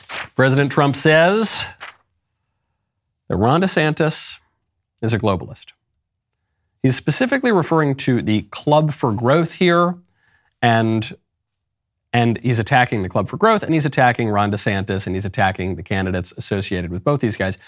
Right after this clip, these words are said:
He says, "The Club for Growth is a globalist group that I've been taking to the cleaners for years. We worked together for a period, but they couldn't get away from China, Europe, Asia, and parts unknown.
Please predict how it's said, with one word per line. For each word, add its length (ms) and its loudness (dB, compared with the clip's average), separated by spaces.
He 80 -4
says, 140 2
"The 80 0
Club 240 0
for 100 0
Growth 320 2
is 140 -2
a 80 0
globalist 920 2
group 380 0
that 100 2
I've 180 4
been 120 0
taking 320 2
to 80 0
the 80 -2
cleaners 340 0
for 160 -4
years. 440 0
We 80 4
worked 240 4
together 260 2
for 140 2
a 40 2
period, 380 2
but 120 -2
they 80 0
couldn't 240 0
get 100 2
away 160 2
from 200 -2
China, 680 4
Europe, 540 2
Asia, 440 2
and 140 -4
parts 440 -2
unknown. 520 0